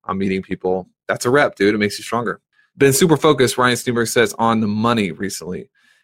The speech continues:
'cause I've wanted to hit a million a year run rate. Yeah, you have other aspects in there you need to focus on a hundred percent. 'Cause money doesn't really mean much except for,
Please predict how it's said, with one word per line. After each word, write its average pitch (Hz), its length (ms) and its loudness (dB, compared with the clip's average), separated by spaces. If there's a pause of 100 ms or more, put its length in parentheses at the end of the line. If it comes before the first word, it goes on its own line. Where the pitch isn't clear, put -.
(140)
'cause 104 80 -4
I've 107 100 2
wanted 104 220 2
to 104 60 -2
hit 107 120 2
a 98 40 0
million 101 400 4
a - 20 0
year 92 160 2
run 92 200 -2
rate. 95 240 -6 (520)
Yeah, 110 100 4
you 113 120 6
have 110 100 2
other 131 200 4
aspects 135 460 2
in 113 100 0
there 107 120 2
you 107 140 0
need 107 120 0
to 104 60 2
focus 104 340 -4
on 98 120 -4
a 101 40 -6
hundred 98 200 -6
percent. - 340 -10 (580)
'Cause 107 120 -2
money 131 200 4
doesn't 120 200 2
really 101 160 2
mean 98 220 0
much 92 380 -6 (360)
except 110 320 -2
for, 92 240 2